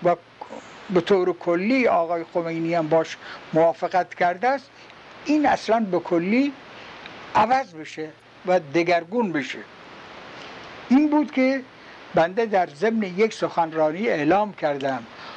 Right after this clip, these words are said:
آقایانی که طرفدار مجلس مؤسسان هستید و به این کیفیت می‌گویید من حرفی ندارم،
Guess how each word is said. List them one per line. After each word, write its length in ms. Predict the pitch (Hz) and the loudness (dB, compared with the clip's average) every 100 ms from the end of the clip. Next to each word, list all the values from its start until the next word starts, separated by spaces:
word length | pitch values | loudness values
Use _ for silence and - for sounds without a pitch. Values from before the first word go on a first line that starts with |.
| - - - | -18 -12 -2
آقایانی 720 | 135 135 147 196 220 208 165 | 0 4 4 4 2 -8 -6
که 120 | 160 | -6
طرفدار 720 | 147 147 143 - 151 147 139 | -4 0 0 0 2 2 0
مجلس 500 | 131 143 135 143 - | -4 -4 -4 -6 -8
مؤسسان 680 | 147 143 139 139 - - 139 | -2 -2 -2 -6 -8 -6 -4
هستید 540 | 131 131 - - 135 139 | -6 -8 -12 -12 -8 -6
و 60 | |
به 100 | 139 | -6
این 180 | 151 143 | -10 -10
کیفیت 460 | - 156 - 151 139 - | -8 -10 -8 -8 -8 -10
می‌گویید 500 | 147 156 156 247 262 - - - 175 | -14 -10 -4 -2 -2 -6 -12 -8 2
من 240 | 196 220 | 6 6
حرفی 360 | 214 220 - 277 | 4 0 0 0
ندارم، 480 | 277 277 220 165 | 2 2 0 -2